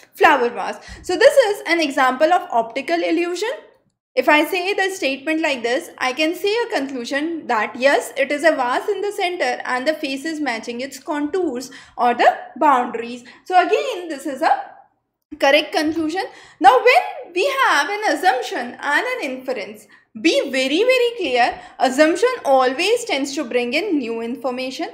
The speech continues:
However, when there is an infer-, uh, inference, you are trying to deduce from the given assumptions that are there.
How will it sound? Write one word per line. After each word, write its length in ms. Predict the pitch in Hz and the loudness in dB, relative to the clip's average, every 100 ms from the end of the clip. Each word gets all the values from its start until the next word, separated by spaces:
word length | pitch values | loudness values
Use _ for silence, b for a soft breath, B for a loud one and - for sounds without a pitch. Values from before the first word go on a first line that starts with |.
| B B - | B B 0
However, 640 | 339 523 605 294 269 294 | 8 10 10 8 4 4
when 160 | 302 311 | 0 0
there 180 | 330 | 0
is 100 | 381 | 0
an 220 | 415 466 - | -2 -6 -4
infer-, 560 | 320 359 466 480 - | -4 -2 0 -2 -2
uh, 280 | - 254 233 | 0 0 0
inference, 640 | - 403 - 480 262 285 294 | -2 -2 0 0 0 -2 -4
you 140 | 302 | 0
are 140 | 349 359 | 2 2
trying 420 | 349 269 311 440 | 0 -2 -2 -2
to 160 | 440 403 | -4 -4
deduce 680 | 262 220 294 370 311 269 - | -6 -6 -4 -4 -4 -8 -14
from 480 | - 262 247 311 | -6 -2 0 0
the 160 | 427 330 | -4 -6
given 240 | 262 254 285 | -6 -8 -8
assumptions 640 | 262 240 220 220 247 247 | -6 -6 -8 -10 -10 -8
that 240 | 247 208 | -6 -6
are 160 | 233 214 | -6 -10
there. 220 | 202 240 | -10 -12